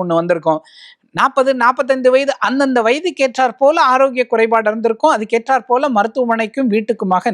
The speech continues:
நிச்சயமாக அலைந்திருப்பார்கள். அந்த இதை இப்போ மாற்றித் தரப்போகிறார் இந்த வக்ர சனியால சனி பகவான். உங்களுடைய பதினொன்றாவது வீட்டை வந்து சனி பகவான் பார்க்கிறார். இதுவரைக்கும் நீங்க செய்து கொண்டிருந்த வேலையில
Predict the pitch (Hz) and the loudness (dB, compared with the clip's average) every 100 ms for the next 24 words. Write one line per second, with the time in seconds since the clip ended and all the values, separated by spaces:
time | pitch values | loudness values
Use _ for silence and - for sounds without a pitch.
0 | 165 - 226 226 208 208 220 226 254 202 | -6 0 0 2 2 4 4 2 0 0
1 | 202 190 180 165 151 139 - - - - | -4 -4 -2 0 -2 -6 -12 -14 -10 -6
2 | - 185 302 320 277 262 359 320 - 196 | -4 -4 -2 -2 -2 -2 -4 -4 -6 -6
3 | - 269 320 - 175 220 - 220 196 175 | 2 2 2 -2 -2 -2 -6 -6 -4 -4
4 | 185 165 160 202 - 180 170 143 147 240 | -4 -2 0 0 -2 -6 -4 -4 -4 -2
5 | 226 220 185 170 160 170 254 - 170 160 | -2 -2 -2 -2 0 0 -2 -4 -6 -4
6 | 180 151 156 139 135 131 110 _ _ - | -2 -2 -2 -2 -4 -4 -10 _ _ -4
7 | 175 180 170 165 214 247 - - _ 160 | 0 2 2 2 0 -2 -12 -20 _ -2
8 | 226 302 285 262 240 185 202 214 240 180 | 0 0 2 2 0 -4 -8 -2 -2 -2
9 | 220 233 - 160 202 175 156 147 131 139 | -2 -4 -6 -6 -2 -4 -2 -4 -4 -6
10 | 135 123 117 117 170 202 226 269 277 - | -6 -8 -10 -6 -4 -4 -2 -4 -4 -8
11 | - - - 185 170 214 254 247 202 190 | -18 -10 -4 -2 0 -2 0 -2 -2 -2
12 | 180 170 156 196 302 302 226 208 | -2 -2 -2 -2 -2 -4 0 2